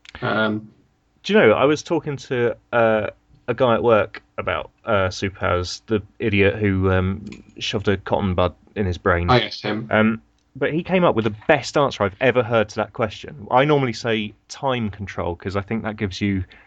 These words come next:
Speaker 2: technically teleportation, immortality. I think you could do a lot with time control.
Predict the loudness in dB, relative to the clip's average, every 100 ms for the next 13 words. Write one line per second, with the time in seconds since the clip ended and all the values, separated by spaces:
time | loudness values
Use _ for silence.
0 | _ _ -4 -4 -2 -6 -4 -2 -2 -4
1 | 0 0 2 0 2 0 0 -4 -2 -2
2 | -2 -2 -2 -4 -6 -6 -2 2 4 4
3 | 0 -4 -6 -8 -8 -10 -10 -10